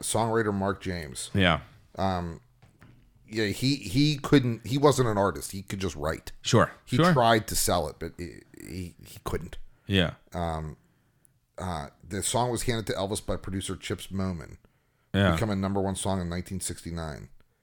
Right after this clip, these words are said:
Speaker 2: That was a huge tune. That was, that's, that's like a signature Elvis song.
Speaker 1: Y-, I think it's the song that, like, like, when you say Elvis, that's the song I think of.
Speaker 2: Oh, yeah, yeah.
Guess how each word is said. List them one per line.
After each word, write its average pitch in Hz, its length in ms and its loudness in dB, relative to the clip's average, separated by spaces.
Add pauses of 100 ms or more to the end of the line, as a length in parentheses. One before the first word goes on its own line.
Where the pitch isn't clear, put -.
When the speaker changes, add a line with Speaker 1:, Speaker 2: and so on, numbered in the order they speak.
(760)
Speaker 2:
That 151 80 6
was 143 140 6
a 104 40 2
huge 120 380 6
tune. 101 320 0 (580)
That 165 140 6
was, 170 180 8
that's, 180 200 6
that's 185 340 2
like 180 120 2
a 147 60 4
signature 151 520 6
Elvis 123 280 4
song. 131 460 2
Speaker 1:
Y-, 104 160 -6 (640)
I 131 120 12
think 127 220 6
it's - 360 0 (160)
the 104 180 -2
song 110 400 2
that, 101 160 2
like, 92 360 -4 (380)
like, 120 200 4
when 110 260 0 (100)
you 123 220 0
say 131 160 6
Elvis, 113 400 4
that's 110 220 4
the 101 60 -4
song 101 260 -2
I 87 80 -6
think 82 220 -10
of. - 240 -12
Speaker 2:
Oh, 131 140 12
yeah, 95 220 6 (220)
yeah. 95 240 2